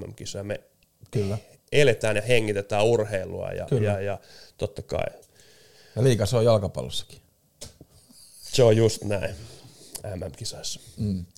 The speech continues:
Speaker 1: Hyvä, hei. Ö, sano jotain vielä. O-, mikä, mi-, mitä odotat liigaviikolta? Ootko, ootko tutustunut tarjontaan?
Speaker 2: No en oo, en oo hirveästi. En
Speaker 1: Joo.
Speaker 2: oo hirveästi.
Speaker 1: Mä sain kutsun katsomaan I F K Tappara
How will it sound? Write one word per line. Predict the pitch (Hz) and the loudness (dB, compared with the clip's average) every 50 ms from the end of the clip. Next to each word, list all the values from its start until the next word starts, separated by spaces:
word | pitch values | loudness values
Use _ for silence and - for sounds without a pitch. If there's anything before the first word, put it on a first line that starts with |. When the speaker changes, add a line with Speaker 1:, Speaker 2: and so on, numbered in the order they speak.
| - - - - - - _ - | -20 -20 -20 -20 -20 -6 _ 4
Speaker 1:
Hyvä, | 190 208 143 117 | 6 8 8 8
hei. | 147 208 185 120 104 104 - - _ - - | 8 8 8 8 6 2 -2 -10 _ 0 4
Ö, | 143 147 147 143 143 143 147 139 - - - - _ _ _ _ _ _ - - _ _ _ - | 8 10 10 10 10 10 8 6 6 2 -6 -20 _ _ _ _ _ _ -20 -20 _ _ _ -4
sano | - 226 247 208 | 0 4 4 6
jotain | 156 165 170 - - 127 113 110 110 | 6 6 4 4 4 4 4 4 4
vielä. | 113 113 110 107 104 - - - - - | 6 6 6 6 6 2 -4 -10 -10 -4
O-, | - - - - 131 | -2 -2 -2 0 0
mikä, | 160 - - 208 175 | 0 2 4 4 4
mi-, | 156 185 226 208 143 | 4 2 0 -2 -4
mitä | 151 208 220 - 170 | -6 -2 4 8 8
odotat | 165 156 139 123 110 104 - - - | 10 10 8 8 6 2 0 -4 -8
liigaviikolta? | - 120 135 123 101 107 101 95 104 95 - - - - - - - - - - _ _ _ _ _ _ _ _ _ _ _ _ _ - - | -4 -2 -2 0 0 0 -2 -2 -4 -4 -4 -6 -8 -8 -10 -14 -20 -20 -20 -20 _ _ _ _ _ _ _ _ _ _ _ _ _ 0 0
Ootko, | - 131 - 139 120 | 0 2 2 2 2
ootko | - 160 - - | 2 2 2 2
tutustunut | 147 - 185 160 143 123 - - 107 101 104 - | 2 2 2 2 2 0 0 -2 -4 -4 0 2
tarjontaan? | - 131 117 113 104 98 92 - - - - - - - - _ - - - - - - - | 4 4 4 4 2 0 -2 -6 -10 -10 -12 -12 -16 -20 -20 _ -20 -20 -20 -20 -6 2 6
Speaker 2:
No | 175 185 | 8 10
en | 190 196 208 202 180 | 10 10 10 10 8
oo, | 156 - | 6 6
en | - 170 175 160 | 6 6 6 6
oo | 147 127 | 4 2
hirveästi. | 120 113 104 98 98 - - - - - - - - - - - | 0 0 -2 -4 -4 -4 -4 0 2 2 2 2 -2 -8 -8 -4
En | - 196 | 0 2
Speaker 1:
Joo. | 170 123 | 2 4
Speaker 2:
oo | 107 | 2
hirveästi. | 104 101 98 95 92 95 - - - - - _ _ - - - | 0 -2 -4 -4 -6 -8 -10 -12 -16 -18 -20 _ _ -20 -10 -4
Speaker 1:
Mä | - - | -2 2
sain | - 262 190 | 4 4 4
kutsun | - - 233 208 - - - - - - - _ _ _ _ - | 2 0 -4 -4 -2 0 0 0 0 -2 -6 _ _ _ _ -6
katsomaan | - 151 - - - 147 151 143 143 135 - - - _ _ _ _ _ _ _ _ _ _ _ _ _ _ _ _ _ _ - | -6 -6 -2 0 0 2 2 2 0 0 -4 -6 -12 _ _ _ _ _ _ _ _ _ _ _ _ _ _ _ _ _ _ -8
I | 185 220 208 139 | -4 0 0 0
F | - | 0
K | - - 127 117 117 - | 2 0 0 0 0 0
Tappara | - 185 180 185 - - 117 107 107 90 | 0 0 0 -2 -2 -2 0 2 2 0